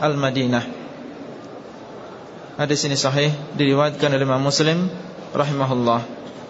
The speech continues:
Dan yang dimaksud dengan mengharamkan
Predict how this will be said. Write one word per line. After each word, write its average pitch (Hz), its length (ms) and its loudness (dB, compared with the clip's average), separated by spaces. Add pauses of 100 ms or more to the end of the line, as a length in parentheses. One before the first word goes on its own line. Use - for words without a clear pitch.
(2500)
Dan 151 240 0
yang 156 80 2
dimaksud 175 400 4
dengan 151 240 2
mengharamkan 147 720 2